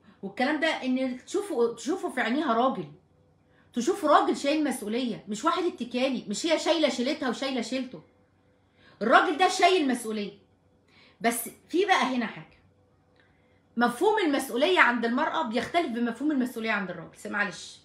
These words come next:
معلش، استحملوني يا بنات علشان خاطر الكلام ده كلام مهم جدًا.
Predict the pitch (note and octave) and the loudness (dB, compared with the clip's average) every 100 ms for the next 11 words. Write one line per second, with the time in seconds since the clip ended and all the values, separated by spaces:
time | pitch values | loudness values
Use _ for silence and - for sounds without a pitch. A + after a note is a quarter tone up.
0 | - A3+ G3+ F3 - - G3 - - A#3 | -2 0 0 -2 -12 -16 -12 -6 -2 0
1 | D4 D4 C4 B3 A3+ B3+ E4 A#3 G#3+ G#3 | 0 0 2 2 2 2 2 2 0 0
2 | C#4+ C#4+ D4 D4 B3+ - B3+ D4 C4+ A#3 | -2 0 0 0 -4 -2 -2 0 -2 0
3 | B3+ A#3 G#3 G#3+ F3 D#3+ D#3 | 0 0 -2 -4 -6 -10 -14